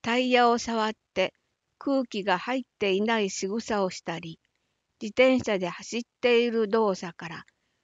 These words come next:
急に漕ぎにくくなって、「あれ？」とタイヤを見る仕草をしたりするなど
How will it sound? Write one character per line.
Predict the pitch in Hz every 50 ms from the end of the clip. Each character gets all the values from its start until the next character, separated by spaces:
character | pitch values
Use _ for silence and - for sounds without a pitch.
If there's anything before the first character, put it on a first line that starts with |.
| _ _ _
急 | - - 254 262 262 262 254
に | 254 240 233 240 220 - -
漕 | - 226
ぎ | 214 233 254
に | 262 262 262
く | - - 240
く | - - 202 190
な | 180 170
っ | 160 - _ _ _
て、 | - - - - _ _ _ _ _ _ _ _ _
「あ | - 170
れ？」 | 190 226 - - _ _ _ _ _ _ _ _
と | - 226 - - _ _ _ _ _ _ _ _
タ | _ - 208
イ | 240 262 254
ヤ | 254 254 262 254
を | 254
見 | 247 247 254
る | 240 247 247
仕 | - - - 247
草 | 240 247 220 - - 202 185 175
を | 175
し | 180 -
た | - 233 240
り | 233 214 196
す | - - 208
る | 180 180 180 175
な | 170 160 -
ど | - - -